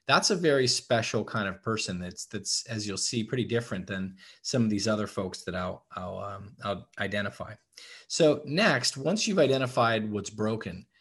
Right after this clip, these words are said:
uh, refounders selectively focus. And so they drill in on, uh, this idea I've written about in the book called Problem Zero. Problem Zero is not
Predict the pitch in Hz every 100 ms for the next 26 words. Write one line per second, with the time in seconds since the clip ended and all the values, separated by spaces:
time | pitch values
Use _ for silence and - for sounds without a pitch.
0 | _ _ - 107 107 101 123 123 143 160
1 | 160 151 - 123 117 123 107 101 - 107
2 | 101 - - - 98 - 107 104 101 -
3 | _ 120 117 127 185 208 165 135 127 110
4 | 107 107 - - 104 101 104 107 120 -
5 | 107 104 120 127 123 113 - - 117 110
6 | 123 123 113 107 107 104 113 110 110 95
7 | 95 - 110 110 98 98 95 95 87 78
8 | - _ _ - - - _ 143 151 175
9 | 147 156 151 139 131 110 110 113 117 117
10 | -